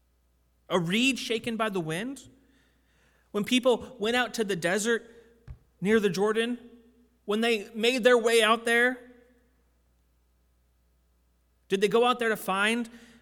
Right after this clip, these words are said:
a, a scenic view? "Oh man, it's, like, really great out here. We're gonna head out and receive just, like, this wonderful landscape." No, they're in the desert. They're in the wilderness. Did they go out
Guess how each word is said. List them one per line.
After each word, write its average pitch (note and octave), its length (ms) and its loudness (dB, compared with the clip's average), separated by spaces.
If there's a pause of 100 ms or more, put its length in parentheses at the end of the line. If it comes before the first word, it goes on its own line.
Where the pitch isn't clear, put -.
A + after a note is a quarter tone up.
(100)
a, D3 480 -6
a F3 80 0
scenic A3+ 380 -4
view? G#3+ 560 -4
"Oh G#3+ 280 -2
man, G3 340 -2
it's, E3 160 -8
like, F3 160 -4
really G3 200 0
great G3+ 260 0
out G3 140 2
here. G3+ 440 -4 (1080)
We're F3 80 -10
gonna G3 140 -4
head G#3+ 180 0
out G3+ 320 0
and D3 180 -8 (640)
receive A3+ 720 -4
just, F3+ 220 -8
like, D#3 180 -8 (280)
this - 220 -8 (240)
wonderful G3+ 440 -2
landscape." G3 680 -2
No, A#3+ 120 -2
they're G3 140 -2
in A3 100 -2
the G#3+ 60 2
desert. F3+ 420 -2
They're F#3 80 -4
in G3 80 -4
the F#3 60 -2
wilderness. F3 840 -4 (2500)
Did F3+ 120 -2
they G3 120 0
go A3 260 4
out G#3+ 360 0